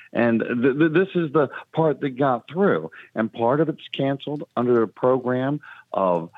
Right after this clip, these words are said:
people were misled. Uh, there was, uh, uh, like thirty-seven million, um, that was canceled for those who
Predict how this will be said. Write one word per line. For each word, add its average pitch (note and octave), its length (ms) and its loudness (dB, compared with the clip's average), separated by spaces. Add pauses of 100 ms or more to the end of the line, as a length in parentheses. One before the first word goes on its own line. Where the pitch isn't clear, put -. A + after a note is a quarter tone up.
(140)
people B2 260 -2
were G#2 120 0
misled. A2+ 760 -2 (400)
Uh, F#2 280 -6 (120)
there G#2+ 140 0
was, F#2+ 220 0 (120)
uh, F2 240 -2 (500)
uh, - 100 -6
like F2+ 240 -2
thirty-seven B2 600 2
million, C3 420 0 (320)
um, D#2 520 -4 (100)
that F2 120 -2
was - 120 -6
canceled A#2+ 460 -2
for F#2+ 100 0
those A2 380 2
who G2 200 0